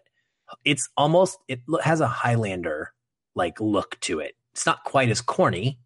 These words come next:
I mean, it's fantastic. I was actually really surprised and enjoyed the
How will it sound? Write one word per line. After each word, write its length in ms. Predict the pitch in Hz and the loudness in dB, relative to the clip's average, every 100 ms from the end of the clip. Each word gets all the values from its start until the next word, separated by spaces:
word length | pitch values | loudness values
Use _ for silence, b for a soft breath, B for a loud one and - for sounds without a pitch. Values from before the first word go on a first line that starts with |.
| _ _ - | _ _ 0
I 100 | 143 | 2
mean, 140 | 131 | 6
it's 180 | 131 - | 4 2
fantastic. 760 | - 143 165 120 151 180 - - | -2 2 2 4 2 2 -2 0
I 100 | 156 | 2
was 120 | 175 | 2
actually 240 | - 151 | 2 2
really 460 | 120 117 135 135 127 | 4 4 6 6 4
surprised 720 | 120 120 113 107 98 98 - - | 0 0 2 2 0 -6 -10 -10
and 100 | 104 | -6
enjoyed 320 | 107 113 98 | -2 -2 -2
the 140 | 80 | -6